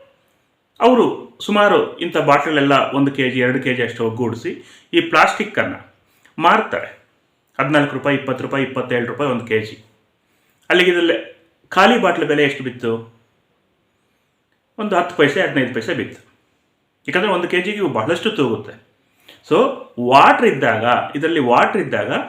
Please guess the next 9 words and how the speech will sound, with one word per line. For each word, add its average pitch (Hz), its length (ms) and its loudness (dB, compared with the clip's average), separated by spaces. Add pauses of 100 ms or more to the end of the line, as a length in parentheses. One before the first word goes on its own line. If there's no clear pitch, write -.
(400)
ಇಪ್ಪತ್ತು 135 400 -4
ರೂಪಾಯಿ. 101 420 -8 (1000)
ವಾಟರ್ನ 170 420 0
ತೆಗೆದುಬಿಟ್ಟಿದ್ದೀವಿ, 143 960 -4 (220)
ಇದು 123 220 -8
ಖಾಲಿದು 143 400 -2
ಹದಿನೈದು 113 380 -4
ಪೈಸೆ. - 480 -14 (1400)
ಎಸ್, - 220 2